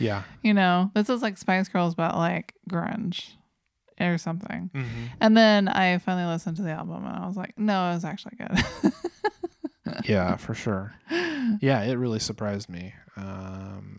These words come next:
Speaker 1: I, what, I didn't think I would be into something like that.
Speaker 2: Yeah.
Speaker 1: And so that, uh,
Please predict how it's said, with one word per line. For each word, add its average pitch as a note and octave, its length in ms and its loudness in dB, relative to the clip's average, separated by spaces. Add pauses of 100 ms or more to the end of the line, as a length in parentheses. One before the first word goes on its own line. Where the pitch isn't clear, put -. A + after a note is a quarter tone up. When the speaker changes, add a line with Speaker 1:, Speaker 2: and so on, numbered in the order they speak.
Speaker 1:
I, G2+ 220 -6 (240)
what, A2 260 -6
I A#2 100 -4
didn't A#2+ 240 -4
think - 280 -12
I A2 60 -4
would G2+ 140 -6
be F#2 140 -8
into G2+ 260 -8
something A#2 380 -10
like A#2 220 -10
that. B2+ 220 -8 (260)
Speaker 2:
Yeah. F3 320 2 (300)
Speaker 1:
And G#2 160 -6
so F#2+ 420 -8 (240)
that, G#2 240 -6 (260)
uh, F#2 680 -12